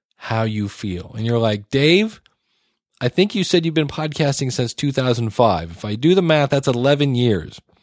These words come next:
Well, I'm here to say I've been thinking about running a Facebook ad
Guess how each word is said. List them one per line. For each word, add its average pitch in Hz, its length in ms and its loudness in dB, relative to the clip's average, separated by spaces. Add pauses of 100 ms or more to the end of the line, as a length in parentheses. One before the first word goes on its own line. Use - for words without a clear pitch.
(500)
Well, 120 340 0 (160)
I'm 117 200 -8
here 131 160 -2
to 127 80 0
say 98 500 0 (920)
I've 156 300 0
been 160 220 2
thinking 143 400 0
about 95 400 0 (280)
running 131 300 2
a 143 80 2
Facebook 143 560 -2
ad 82 400 -6